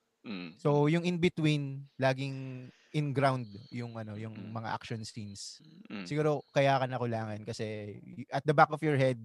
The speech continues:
Speaker 2: you have some expectations
Speaker 1: Oo nga eh.
Speaker 2: that since this is a Falcon, you know, a, a Falcon series, dapat maraming aerial actions.
Speaker 1: Yun, yun yung, yun yung isa. And wala siya nung intrigue gaya ng WandaVision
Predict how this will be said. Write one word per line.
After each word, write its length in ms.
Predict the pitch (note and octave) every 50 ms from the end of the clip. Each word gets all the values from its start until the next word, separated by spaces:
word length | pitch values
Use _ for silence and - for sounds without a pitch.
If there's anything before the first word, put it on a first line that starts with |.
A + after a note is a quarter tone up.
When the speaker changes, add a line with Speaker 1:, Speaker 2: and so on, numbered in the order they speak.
| G#2 G#2
Speaker 2:
you 180 | - A#2+ B2+ B2
have 280 | A#2+ C3 C3+ C3 A#2+ A2
some 300 | A2 - - C#3+ B2+ B2
expectations 800 | C3 B2+ - - B2+ - - - B2 A2+ - A#2 A2 G#2+ G#2 - - - - A2
Speaker 1:
Oo 160 | G2+ G2 G2
nga 80 | F#2+
eh. 40 | -
Speaker 2:
that 120 | C3 B2+ -
since 240 | - D#3+ D#3 C#3 -
this 220 | C3+ D3+ C#3+ -
is 80 | C#3+ -
a 80 | D3
Falcon, 480 | - - C#3+ C#3 C#3+ C#3+ - C#3 C3 C3 B2+ B2+ B2+ B2 B2 A#2+ A#2+ A#2+ A#2 A2+
you 140 | A2+ C3 C#3+
know, 160 | A#2 G2+ A2
a, 140 | A#2 A#2 A2 - -
a 80 | B2
Falcon 340 | - C3+ B2 B2+ - C3+ B2+
series, 640 | B2+ - C3+ A#2+ A#2+ A2+ A2 G#2 - - - - - _ _ _ _ _ _ _ _
dapat 320 | - C#3 C3+ C#3+ C#3 C#3
maraming 400 | C3+ C3 C3 C3 C3 C3 B2 -
aerial 400 | C3 B2 A#2 A2+ A2+ A2+ A2 G#2+
actions. 800 | G2+ G#2 - - - A2 G#2+ G2+ F#2+ F#2+ - - - - - _
Speaker 1:
Yun, 220 | _ - C3 A2 G2
yun 160 | G2+ G#2+ A2
yung, 160 | G#2+ G#2+ G#2+ G#2+ G#2 -
yun 240 | - B2 C3+ C#3+ D#3
yung 40 | E3+
isa. 440 | - - - F2 D#2+ F2+ F#2 - - -
And 720 | - - - A#2 A#2 A2+ A2+ A2 A2 A2 A2 G#2+ A2 A2+ A2 - _ - - _
wala 320 | - A2 B2+ C3+ C#3 C#3
siya 160 | - D3+ C#3+
nung 160 | C#3 C#3 C#3+ C3+ -
intrigue 640 | - C3+ B2 B2 - _ - A#2+ B2 A#2+ A2+ A2 G#2+
gaya 240 | A2+ A2 A2 A2 A2
ng 160 | A2+ A2 G#2
WandaVision 880 | G#2 G2 G2+ F#2+ G2 F#2 F2+ F#2 F2+ - - - F2+ F2 F2 F2+ F2+